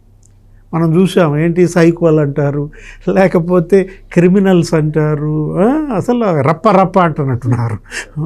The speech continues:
ఇలాంటి పార్టీ మరి, ఆ, భారత ప్రజాస్వామ్య వ్యవస్థలో ఉందంటే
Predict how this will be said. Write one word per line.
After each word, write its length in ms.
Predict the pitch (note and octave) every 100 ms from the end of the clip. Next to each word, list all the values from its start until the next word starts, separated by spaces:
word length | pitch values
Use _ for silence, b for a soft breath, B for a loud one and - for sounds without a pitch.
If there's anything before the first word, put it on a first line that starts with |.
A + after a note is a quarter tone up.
| G3 B B B D3
ఇలాంటి 500 | D#3 F3+ F#3+ F3 E3+
పార్టీ 800 | D#3 E3 D#3+ G3 G3 F3+ E3+ - b b D#3+
మరి, 540 | D#3 D#3 D3 C#3 C#3+ - b - D#3
ఆ, 100 | D3+
భారత 600 | C3 D3 F3 E3+ D#3+ C#3+
ప్రజాస్వామ్య 720 | C#3 C3+ F3 F3 F#3 E3+ E3
వ్యవస్థలో 680 | D#3 C#3+ E3 E3 F3+ F3+ F3
ఉందంటే 760 | D#3 E3 F3 D#3+ D#3+ E3 G3